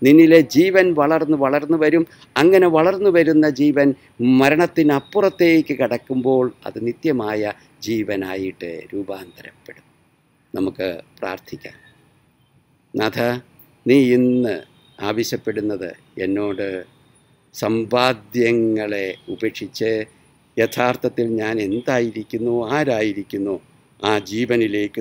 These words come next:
ശ്രദ്ധിക്കാനാണ്. അതിലൂടെ നാഥ നിൻ്റെ ശിഷ്യനായി രൂപാന്തരപ്പെടാനാണ്. ഈശോയെ, കടന്നു പോകുന്ന സമ്പാദ്യങ്ങളെ തിരിച്ചറിയാനും അതിൽ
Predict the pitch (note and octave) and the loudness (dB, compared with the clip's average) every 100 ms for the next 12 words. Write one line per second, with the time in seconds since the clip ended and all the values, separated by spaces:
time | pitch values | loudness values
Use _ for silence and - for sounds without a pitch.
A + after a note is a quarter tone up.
0 | - G2+ - C3+ A#2+ G2+ E2 D2+ D2+ _ | -8 -8 -8 -6 -4 -4 -8 -12 -20 _
1 | C3 D#3 G3 G#3 G#3 A#3 - _ - A2+ | -4 -4 -4 -4 -4 -6 -10 _ -6 -6
2 | A#2 A2+ A2+ A2 A2 - F2+ - F#2 F2+ | -4 -2 -2 -2 -6 -8 -10 -6 -6 -6
3 | F2+ F2 E2+ F2+ F#2 F#2 F#2 F#2+ F2+ - | -6 -8 -6 -8 -8 -10 -10 -10 -14 -14
4 | E2 E2 E2+ E2 D2 _ _ _ _ - | -16 -16 -18 -18 -20 _ _ _ _ -20
5 | _ - G2 A2 G#2+ G#2+ F#2+ _ _ - | _ -8 -4 0 0 0 -4 _ _ -8
6 | G#2 B2 C#3+ A#2 A2+ G#2+ G#2+ G#2+ G#2+ G2 | -2 4 4 4 0 -2 -4 -6 -8 -6
7 | G#2 G2 G#2 F#2+ G2+ G2 G2 F#2+ G2 F#2+ | -6 -4 -6 -6 -6 -4 -8 -8 -10 -10
8 | G2+ G#2+ G2 G2 F#2+ G2 F#2 _ _ _ | -8 -8 -6 -6 -6 -6 -8 _ _ _
9 | G2+ A2+ | -4 0